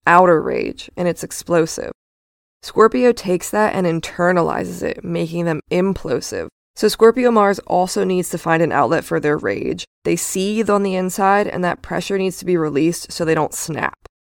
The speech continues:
I told the Aries Mars people that they needed to find some sort of boxing or physical outlet. Scorpio Mars needs to do the same. It doesn't have to be something physical,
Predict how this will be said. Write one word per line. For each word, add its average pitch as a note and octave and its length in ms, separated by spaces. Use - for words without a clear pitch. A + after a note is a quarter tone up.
I G#3 80
told F#3 580
the F3 400
Aries F3 640
Mars G#3 500
people E3 460
that E3 160
they E3+ 100
needed E3 360
to - 280
find E3 320
some E3+ 200
sort D#3+ 280
of D3+ 180
boxing F3+ 560
or B2 80
physical F3+ 520
outlet. - 420
Scorpio F#3+ 420
Mars D#3 320
needs D#3+ 200
to - 80
do D#3 140
the B2 80
same. B2 480
It F3 140
doesn't F3 240
have F3+ 140
to F3 60
be F3 80
something E3 300
physical, F#3+ 540